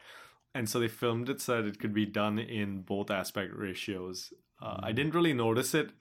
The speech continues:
Speaker 1: at the time, but now when it was, when I read this on Memory Alpha, now I'm like, "Yeah, there was a lot of stuff happening towards the center of the <laughs> screen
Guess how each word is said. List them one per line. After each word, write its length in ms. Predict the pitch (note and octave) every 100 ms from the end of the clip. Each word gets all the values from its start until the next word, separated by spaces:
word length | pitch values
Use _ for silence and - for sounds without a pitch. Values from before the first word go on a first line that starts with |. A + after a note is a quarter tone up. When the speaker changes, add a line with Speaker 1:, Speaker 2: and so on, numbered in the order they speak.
| -
Speaker 1:
at 160 | A2+
the 60 | A2+
time, 480 | G#2+ G#2+ G#2+ D3+ F3
but 120 | B2+
now 340 | G#2+ G#2+ A2+
when 320 | A#2+ A2 A2 G#2+
it 100 | A2
was, 200 | G#2+ A#2
when 120 | G#2
I 60 |
read 180 | G2+ G2+
this 160 | G#2 G#2+
on 100 | A2
Memory 300 | G2 G#2+ A2
Alpha, 240 | G#2 A#2+
now 220 | G#2+ G#2
I'm 80 | A2+
like, 180 | A2+ A2+
"Yeah, 140 | F#3+
there 100 | A2+
was 80 | A2
a 60 | B2+
lot 180 | C#3 B3+
of 80 |
stuff 300 | C#4 - E3+
happening 340 | D#3+ C#3+ D#3 D3
towards 300 | C#3 C3+ B2
the 40 |
center 380 | A#2+ A#2+ G#2 A#2
of 100 | A2
the 60 | G#2+
<laughs> 80 | -
screen 600 | - G3 G3+ F3 E3+